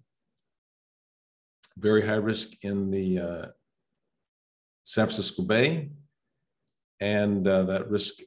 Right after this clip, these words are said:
in, uh, east central Italy and, um, over in, uh, Greece,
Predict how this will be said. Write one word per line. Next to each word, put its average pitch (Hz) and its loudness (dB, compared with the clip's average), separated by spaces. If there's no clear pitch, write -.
in, 90 -6
uh, 82 -8
east 110 -2
central 92 0
Italy 143 2
and, 98 -2
um, 95 -2
over 92 2
in, 90 0
uh, 87 -6
Greece, 117 -2